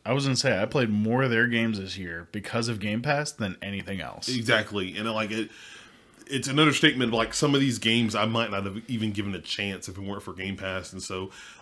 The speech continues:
Speaker 2: um, because of their new initiatives, State of Decay two popped up on Game Pass. Um, since I'm a Game Pass subscriber, I went ahead and, like, "Oh, dude, I get a chance to play this game." So I actually took the time,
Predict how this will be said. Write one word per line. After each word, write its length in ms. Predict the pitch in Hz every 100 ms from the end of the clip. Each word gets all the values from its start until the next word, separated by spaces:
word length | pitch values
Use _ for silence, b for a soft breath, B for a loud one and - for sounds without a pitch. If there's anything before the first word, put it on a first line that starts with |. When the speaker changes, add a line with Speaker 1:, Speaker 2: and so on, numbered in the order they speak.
| -
Speaker 2:
um, 380 | 98 95 92 92
because 300 | 110 170 160
of 80 | 147
their 100 | 143
new 140 | 147
initiatives, 640 | 139 120 120 113 107 - -
State 240 | - 131
of 60 | 127
Decay 280 | 123 131 117
two 220 | - 135
popped 300 | - 113 117
up 100 | 110
on 120 | 113
Game 180 | 123 135
Pass. 380 | 87 82 - B B B B 101
Um, 100 | 95
since 180 | 113 123
I'm 180 | 120
a 40 | 107
Game 200 | 117 107
Pass 180 | 110 -
subscriber, 440 | - - 143 123
I 20 | 113
went 140 | 113
ahead 120 | 107 107
and, 60 |
like, 140 | 107 98
"Oh, 160 | 170
dude, 260 | 120 170 113
I 60 | 104
get 120 | 110
a 60 |
chance 260 | 101 123 110
to 60 | -
play 200 | - 110
this 180 | 98 -
game." 240 | 104 98
So 160 | 95 95
I 160 | 95 98
actually 480 | 113 113 117 110 101
took 260 | - 151 143
the 100 | 123
time, 460 | 127 117 104 92